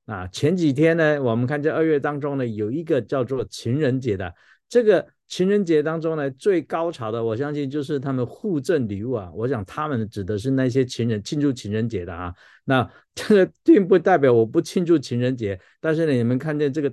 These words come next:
我讲的他们只是这个照片当中的这，这一对恩爱的这个青年情侣啊，啊，他们互赠礼物。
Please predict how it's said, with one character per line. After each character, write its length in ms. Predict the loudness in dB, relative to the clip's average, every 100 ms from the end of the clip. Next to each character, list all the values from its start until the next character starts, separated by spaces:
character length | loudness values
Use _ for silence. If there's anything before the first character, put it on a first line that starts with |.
| _
我 180 | -6 -4
讲 200 | -2 -6
的 60 | -6
他 200 | -4 -2
们 160 | -2
只 100 | -4
是 140 | -8 -4
这 140 | -2
个 60 | -2
照 300 | -2 -2 0
片 240 | -2 -2
当 220 | 0 0
中 160 | 0 0
的 80 | 0
这， 240 | 0 -2 -2 -18 _ _
这 120 | 0
一 100 | 0
对 280 | 2 2 2 _ _
恩 240 | -2 -2 -4
爱 220 | -4 -2
的 160 | -2 -2
这 100 | -4
个 100 | -6
青 320 | -6 -4 0
年 200 | 0 0
情 320 | -2 -2 0
侣 160 | 2 0
啊， 140 | -4 -10 -20 _
啊， 200 | -8 -6
他 120 | 0
们 140 | 2 2
互 240 | 4 4
赠 240 | 6 4
礼 140 | 4 8
物。 240 | 8 6